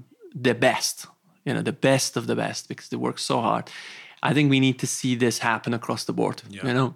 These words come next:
Speaker 1: and I can go on about this for a day, you know, how
Speaker 2: Yeah.
Speaker 1: passionate I am about
Speaker 2: Yeah,
Speaker 1: this.
Speaker 2: absolutely.
Speaker 1: <laughs>
Speaker 2: And it's, um, again, so we, we, it's kind of a bit of a f-, uh, a curveball there, but the answer is there's not really a typical day, is
Speaker 1: No.
Speaker 2: there?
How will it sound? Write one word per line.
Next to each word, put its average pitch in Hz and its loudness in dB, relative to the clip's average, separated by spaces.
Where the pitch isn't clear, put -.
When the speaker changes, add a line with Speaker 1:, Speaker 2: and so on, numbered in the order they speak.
Speaker 1:
and 127 2
I 135 2
can 131 0
go 123 4
on 120 4
about 117 2
this 113 0
for - 0
a 110 4
day, 113 2
you 110 2
know, 117 0
how 110 0
Speaker 2:
Yeah. - 0
Speaker 1:
passionate 113 0
I 110 0
am 104 -2
about - 0
Speaker 2:
Yeah, 151 4
Speaker 1:
this. 160 4
Speaker 2:
absolutely. 113 -2
Speaker 1:
<laughs> - -4
Speaker 2:
And 131 2
it's, 139 0
um, 135 2
again, 139 2
so 147 2
we, 143 8
we, 147 0
it's 143 -4
kind 175 4
of 143 2
a 135 2
bit 175 0
of 131 -2
a 135 2
f-, - -4
uh, 131 2
a 123 -4
curveball 127 0
there, 110 0
but 123 -4
the 123 0
answer 131 0
is 110 -4
there's 131 2
not 160 4
really 98 -6
a 95 -8
typical 98 -8
day, 104 -2
is 110 0
Speaker 1:
No. 107 2
Speaker 2:
there? 98 -6